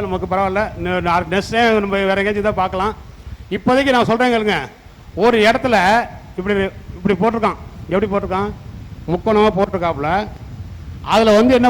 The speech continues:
பண்ணியிருக்காங்கன்னாக்க டூ பாயிண்ட் ஃபைவ் அப்படின்னு மீட்டர்னு போட்டிருக்கான் ஹைட்டு. அப்ப என்ன அர்த்தம்? அந்த இடத்துல பாலம் வந்து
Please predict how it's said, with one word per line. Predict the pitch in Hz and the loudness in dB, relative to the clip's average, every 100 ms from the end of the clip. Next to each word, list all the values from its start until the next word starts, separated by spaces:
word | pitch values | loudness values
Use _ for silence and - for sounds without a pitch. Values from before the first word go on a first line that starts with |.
| 220 | 4
பண்ணியிருக்காங்கன்னாக்க | 220 208 196 190 190 185 185 214 160 202 226 - - - - - - - - | 4 4 2 0 0 -2 -2 -2 -2 -4 -8 -12 -14 -16 -18 -20 -20 -6 2
டூ | 294 311 | 4 6
பாயிண்ட் | 262 254 262 247 | 4 4 2 4
ஃபைவ் | 226 156 - - 170 | 4 2 -4 -4 -2
அப்படின்னு | 196 220 214 180 | 0 2 2 2
மீட்டர்னு | 226 240 233 214 | 2 2 0 2
போட்டிருக்கான் | 214 196 175 135 - - - - - | 0 0 -2 -4 -10 -14 -14 -16 -6
ஹைட்டு. | 202 220 175 135 - - - - - - | -4 -4 -8 -10 -14 -16 -16 -16 -12 -4
அப்ப | 185 208 | -2 0
என்ன | 220 226 | 0 0
அர்த்தம்? | 208 196 - - - - - - - - - - - - - - - - - - - - - - - - - - 135 | -2 -6 -8 -12 -14 -14 -14 -14 -16 -18 -18 -16 -16 -16 -16 -16 -18 -20 -20 -20 -20 -20 -20 -20 -20 -20 -20 -6 -4
அந்த | 202 233 220 | -2 -2 0
இடத்துல | 240 277 285 - - | 0 2 0 2 0
பாலம் | 240 285 269 | 2 2 2
வந்து | 254 269 | 0 -2